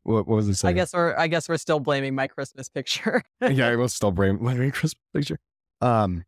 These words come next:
Speaker 2: There is, there is more to come, so fear not, I guess. I don't know. <laughs>
Speaker 1: <laughs> Um, but yeah, so if there's ever an Ashes Con and they do sell those Christmas sweaters, oh
Speaker 2: <laughs> Oh
Speaker 1: my
Speaker 2: my
Speaker 1: God
Speaker 2: God.
Speaker 1: damn it, Penn.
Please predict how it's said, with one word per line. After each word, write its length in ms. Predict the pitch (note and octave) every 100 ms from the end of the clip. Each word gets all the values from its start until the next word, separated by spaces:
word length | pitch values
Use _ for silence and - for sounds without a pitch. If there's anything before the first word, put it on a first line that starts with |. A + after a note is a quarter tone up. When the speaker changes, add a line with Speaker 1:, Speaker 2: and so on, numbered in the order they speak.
| -
Speaker 2:
There 140 | F3+
is, 140 | F3+ - _ F#3
there 100 | F#3+
is 120 | E3+
more 200 | E3+ E3+
to 60 |
come, 440 | D#3+ D3+ C3+ C3 C#3
so 440 | - C#3 C3+ C3+ -
fear 160 | D3 C#3
not, 220 | B2+ A#2+
I 60 | B2+
guess. 280 | B2 C3 -
I 80 | B2
don't 120 | A#2+
know. 160 | A#2+ C#3 - F#3+ - -
<laughs> 520 | A#3 F3 C4 - B3+ -
Speaker 1:
<laughs> 60 | A3+
Um, 400 | A2+ G2 E2 C#2
but 100 | A#2+
yeah, 180 | B2 F2+
so 240 | - A#2+
if 120 | A2 A#2+
there's 200 | C3 B2+
ever 220 | B2 D3
an 80 | C3+
Ashes 420 | G2 G2 A2+ G2
Con 500 | - F#2 F#2 G#2 C3+ _ _
and 160 | A#2+ A2+
they 100 | G#2+
do 240 | F2+ F#2+
sell 240 | F#2+ G2+ G2
those 280 | G2+ F#2 - -
Christmas 380 | G2+ G2 G#2 F#2+
sweaters, 560 | - F#2+ F#2+ A2+ C3+ _ _ _ _ _ _ D#3+
oh 80 |
Speaker 2:
<laughs> 40 | C3+
Oh 20 |
Speaker 1:
my 200 | B3 B3 -
Speaker 2:
my 180 | G3 D#3+
Speaker 1:
God 280 | D3 D#3+ C#3+
Speaker 2:
God. 100 | C#3
Speaker 1:
damn 220 | A2 G#2+
it, 160 | G2+ -
Penn. 340 | A2 F#2+ G2